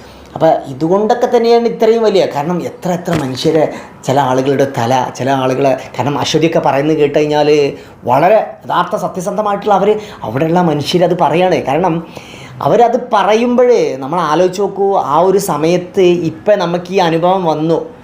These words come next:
ഇനി മറ്റൊരു സമയത്ത് ഇങ്ങനെ ഒരു അനുഭവം വന്നതിന് ശേഷം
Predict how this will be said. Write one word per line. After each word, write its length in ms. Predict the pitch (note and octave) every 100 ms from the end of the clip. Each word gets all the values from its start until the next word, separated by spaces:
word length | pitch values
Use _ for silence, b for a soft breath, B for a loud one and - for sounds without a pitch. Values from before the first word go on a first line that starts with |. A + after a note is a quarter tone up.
| B -
ഇനി 120 | E3
മറ്റൊരു 380 | G3+ E3 A3+ A#3+
സമയത്ത് 380 | G#3+ G#3 G#3+ A3
ഇങ്ങനെ 240 | G#3 G#3+
ഒരു 100 | G#3
അനുഭവം 500 | F#3+ E3 F3 G#3 A3
വന്നതിന് 420 | G3 F3+ G3 A3
ശേഷം 400 | F#3+ F#3+ F#3+ G3